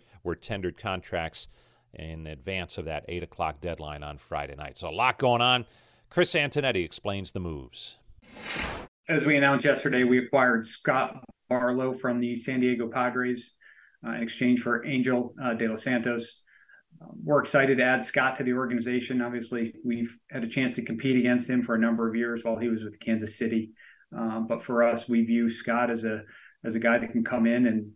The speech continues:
Speaker 2: and help us late in late innings. He's got experience closing. He's pitched in a lot of leverage situations, so hopefully he can, uh, be a, a key piece for us in the bullpen, especially in those times when, uh, the games are close and late.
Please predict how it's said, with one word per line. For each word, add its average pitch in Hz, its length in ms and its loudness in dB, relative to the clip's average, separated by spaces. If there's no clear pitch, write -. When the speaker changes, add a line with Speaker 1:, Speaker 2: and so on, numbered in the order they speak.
Speaker 2:
and 113 160 -8
help 120 200 2
us 120 180 -4
late 120 420 -2
in 117 200 0
late 117 200 2
innings. 127 480 0
He's 113 360 -8
got 113 160 -6
experience 117 520 -2
closing. 127 540 0
He's 107 160 -6
pitched 113 240 -8
in 113 60 -2
a 110 60 0
lot 113 200 4
of 107 100 -4
leverage 117 380 0
situations, 113 800 0
so 104 280 -2
hopefully - 460 -4
he 113 160 -2
can, 110 280 -4
uh, 110 180 -8
be 110 180 0
a, 107 100 -2
a 123 100 -10
key 113 200 0
piece 113 260 2
for 113 180 -2
us 107 160 -4
in 113 60 -2
the 104 60 -4
bullpen, 110 520 -4
especially 110 380 -6
in 104 60 -6
those 104 160 -8
times 110 360 -6
when, 110 220 -4
uh, 110 200 -8
the 117 80 -4
games 113 280 4
are 110 60 -8
close 104 340 -6
and 110 100 -6
late. 107 240 -10